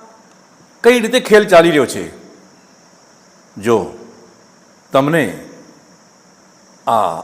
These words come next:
યુનિવર્સ એટલે કે બ્રહ્માંડની અંદર ડોકિયું કરવું હોય અને આપણે અને તેની સાથેનો સંબંધ શું છે એ જાણવો હોય, તો પધારો.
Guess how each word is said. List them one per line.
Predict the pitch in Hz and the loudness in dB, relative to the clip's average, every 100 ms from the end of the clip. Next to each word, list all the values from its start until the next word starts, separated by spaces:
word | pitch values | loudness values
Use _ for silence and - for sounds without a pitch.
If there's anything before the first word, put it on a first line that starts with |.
| - 110 | -16 -8
યુનિવર્સ | 147 180 180 185 185 185 | -4 -2 0 0 0 -8
એટલે | 120 117 | -8 -4
કે | 110 117 | -4 -2
બ્રહ્માંડની | 110 135 165 180 180 | -2 0 0 -2 -4
અંદર | 156 143 | -4 -4
ડોકિયું | 127 123 127 120 | -4 -4 -4 -2
કરવું | 117 139 | -2 -2
હોય | 120 127 92 - - - | -2 -4 -4 -10 -20 -20
અને | - 123 127 | -8 -6 0
આપણે | 131 151 175 | 0 0 -2
અને | 170 135 | -2 -4
તેની | 131 135 131 | -4 -6 -6
સાથેનો | 127 127 123 120 | -6 -6 -6 -4
સંબંધ | 139 175 170 | -4 -4 -4
શું | 139 127 | -6 -4
છે | 135 101 - - - | -4 -4 -8 -20 -20
એ | - 104 | -12 -6
જાણવો | 104 120 131 | 0 0 0
હોય, | 120 151 151 - - - - - | 0 0 -2 -10 -20 -20 -20 -20
તો | - 104 | -10 -6
પધારો. | 113 120 123 139 | -2 2 2 0